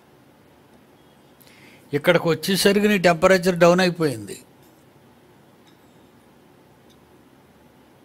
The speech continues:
హృదయ విదారకంగా ఎప్పుడు తయారవుతావో తెలుసా? వీళ్ళందరూ నిన్ను వదిలేసి, నిన్ను కన్నవాళ్ళు, వాడు పెళ్లి చేసుకున్న తర్వాత వాడు పల్-,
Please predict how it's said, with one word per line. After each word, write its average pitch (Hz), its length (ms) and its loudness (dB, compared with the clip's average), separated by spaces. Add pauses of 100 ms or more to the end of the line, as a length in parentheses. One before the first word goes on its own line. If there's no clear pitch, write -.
(840)
హృదయ 147 380 6
విదారకంగా 202 760 8
ఎప్పుడు 180 300 0
తయారవుతావో 175 580 2
తెలుసా? 147 680 -2 (1000)
వీళ్ళందరూ 160 1000 2
నిన్ను 143 320 0
వదిలేసి, 139 540 0
నిన్ను 135 280 -2
కన్నవాళ్ళు, 139 680 0
వాడు 135 340 0
పెళ్లి 131 280 -2
చేసుకున్న 135 540 -4
తర్వాత 127 200 -4
వాడు 127 200 2
పల్-, 127 320 -6